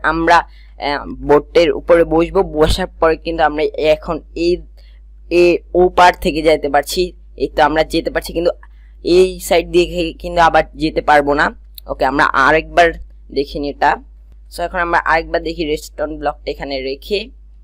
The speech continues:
ওকে, আমরা এটা কিন্তু এইভাবে, এই তো আমরা এই side দিয়ে যেতে পারবো, কিন্তু এই side দিয়ে আবার যেতে পারবো না আমরা। And guys, এটা ছিল আমাদের এক number TikTok hacks।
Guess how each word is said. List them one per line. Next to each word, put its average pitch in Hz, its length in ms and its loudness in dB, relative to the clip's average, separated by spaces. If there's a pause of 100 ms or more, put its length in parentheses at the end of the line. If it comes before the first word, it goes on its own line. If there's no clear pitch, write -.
(640)
ওকে, 131 220 -8
আমরা 117 280 -12 (360)
এটা - 120 -14
কিন্তু 170 280 -8
এইভাবে, 143 640 -4 (120)
এই 139 120 -6 (100)
তো 151 60 0
আমরা 151 200 2 (220)
এই 170 120 0
side 180 300 0
দিয়ে 175 160 4
যেতে 165 460 -4
পারবো, 160 240 2
কিন্তু 165 260 -6 (400)
এই 170 120 -4
side 180 220 -6
দিয়ে 175 140 4
আবার 170 180 4
যেতে 170 220 -4
পারবো 151 280 2
না 147 100 2
আমরা। 151 360 2 (920)
And 165 80 -6
guys, 180 140 -12
এটা 170 240 -2
ছিল 175 160 -2
আমাদের 165 340 2
এক 160 180 -2
number 170 240 -2
TikTok 170 260 -2
hacks। 175 220 -6